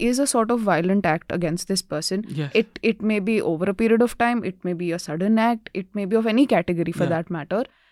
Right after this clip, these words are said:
Speaker 1: Certain responses still remain the same.
Speaker 2: Yeah.
Speaker 1: So, uh, for example, P T S D.
Speaker 2: Yeah.
Speaker 1: P T S D is, is, you know, there can be several, uh,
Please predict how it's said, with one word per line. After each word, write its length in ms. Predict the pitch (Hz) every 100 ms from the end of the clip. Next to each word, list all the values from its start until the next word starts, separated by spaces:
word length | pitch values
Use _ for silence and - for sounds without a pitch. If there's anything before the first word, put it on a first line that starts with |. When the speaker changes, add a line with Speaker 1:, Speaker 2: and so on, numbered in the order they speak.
| _ _
Speaker 1:
Certain 480 | - - 262 262 370 440 403
responses 760 | 254 247 - - 233 233 320 339
still 240 | - 285
remain 320 | 277 254 226
the 100 | 226
same. 280 | 247 202 - -
Speaker 2:
Yeah. 240 | - 139 120 - _
Speaker 1:
So, 400 | - 269 254 247
uh, 280 | 208 208 208 -
for 120 | 262 247
example, 540 | 226 240 240 269 269
P 180 | 277 285
T 160 | 226
S 180 | 156 143
D. 200 | - - _ _ _
Speaker 2:
Yeah. 60 | 233
Speaker 1:
P 120 | 269
T 100 | 294
S 160 | 302 269
D 140 | 311
is, 420 | 294 294 - - -
is, 300 | 233 240 226 - _ - _
you 160 | 208 226
know, 100 | 247
there 180 | 226
can 200 | 220 247
be 60 | 240
several, 580 | - 254 220 277 302 302 - -
uh, 380 | 196 190 190